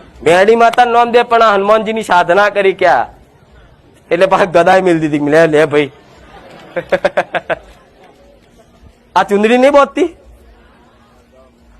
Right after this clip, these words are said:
તો જોવાવાળા ચુંદડીમાં કંઈક જોવો હશે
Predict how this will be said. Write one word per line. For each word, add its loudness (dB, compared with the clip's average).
તો 4
જોવાવાળા 4
ચુંદડીમાં -4
કંઈક -2
જોવો 0
હશે -8